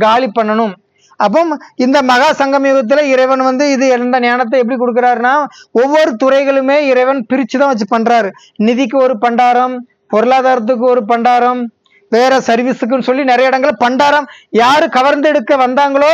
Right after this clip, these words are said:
அவர்களே ஒவ்வொரு பதவிகள்ல அவர் இடங்களி நாயனார் வந்து நியமிச்சிருப்பார். இதுதான் அந்த மகா சங்கம் யுகத்துல இது ஒரு மிகப்பெரிய குரூப்பாக வருது. முப்பத்தி முக்கோடி தேவர்கள் வந்து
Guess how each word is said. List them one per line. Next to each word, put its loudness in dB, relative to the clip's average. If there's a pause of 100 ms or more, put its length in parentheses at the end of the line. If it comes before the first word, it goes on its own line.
(260)
அவர்களே 0
ஒவ்வொரு 0
பதவிகள்ல 0
அவர் 2
இடங்களி 0
நாயனார் 0
வந்து -2
நியமிச்சிருப்பார். -2 (340)
இதுதான் 2
அந்த -2
மகா 2
சங்கம் -2
யுகத்துல 0
இது 0
ஒரு 0
மிகப்பெரிய -2
குரூப்பாக -2
வருது. 0 (380)
முப்பத்தி -2
முக்கோடி 0
தேவர்கள் 0
வந்து 0